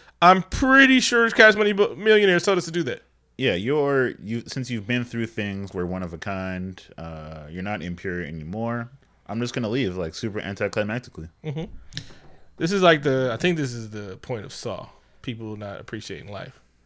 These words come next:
Speaker 1: He's like, "Oh, you appreciate life? Oh, cool." He's like, "All right, bye." And he gets away, and then she walks out, she stumbles up, and somebody was like, "Oh, man. Hey, what you doing here, lady?" And,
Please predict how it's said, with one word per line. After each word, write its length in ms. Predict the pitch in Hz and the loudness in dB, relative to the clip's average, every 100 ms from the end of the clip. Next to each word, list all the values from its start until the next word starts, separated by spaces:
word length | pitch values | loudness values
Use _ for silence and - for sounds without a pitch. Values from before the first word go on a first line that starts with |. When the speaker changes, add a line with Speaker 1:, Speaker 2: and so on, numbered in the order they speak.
| _ _ _ _ _ _ | _ _ _ _ _ _
Speaker 1:
He's 140 | 139 139 | -6 -4
like, 100 | 143 | 0
"Oh, 120 | 196 | 0
you 100 | 175 | 0
appreciate 400 | 170 175 175 165 | -2 -2 0 0
life? 340 | 175 170 139 - | -2 -4 -8 -10
Oh, 120 | 156 | -10
cool." 380 | - 185 143 135 _ _ - | -6 -4 -4 -8 _ _ -8
He's 100 | 165 | -4
like, 140 | 160 | 0
"All 100 | 175 | 2
right, 240 | 175 160 | 2 2
bye." 320 | 170 180 147 127 - _ _ _ - - - - _ _ | 2 4 4 0 -12 _ _ _ -20 -20 -20 -20 _ _
And 920 | 147 151 151 151 151 151 151 151 147 143 - | 4 8 8 8 6 4 4 0 -2 -10 -10
he 120 | 156 156 | -8 0
gets 220 | 165 165 | 0 2
away, 420 | 170 180 185 180 | 6 8 10 8
and 100 | 165 | 4
then 220 | 160 160 | 2 0
she 260 | 151 - 151 | -2 -6 2
walks 320 | 156 165 - | 4 4 4
out, 140 | 170 | 0
she 80 | 156 | 0
stumbles 380 | - 180 175 165 | 2 4 4 6
up, 360 | 180 175 170 - - - - - | 8 8 6 0 -20 -20 -20 -4
and 200 | 151 151 | 0 2
somebody 500 | - 180 175 170 165 | 4 4 8 8 8
was 220 | 160 147 | 6 2
like, 280 | 156 156 160 | 4 6 6
"Oh, 240 | - 254 202 | 8 10 10
man. 440 | 240 254 160 120 117 - - - - - - - - - | 10 8 8 4 -6 -16 -20 -20 -20 -20 -20 -20 -20 -8
Hey, 120 | - 226 | 4 4
what 140 | 254 | 4
you 80 | 226 | 4
doing 200 | 247 220 | 6 8
here, 140 | 196 | 8
lady?" 440 | 170 185 196 220 - | 8 8 8 4 2
And, 340 | 185 180 180 | 2 2 -2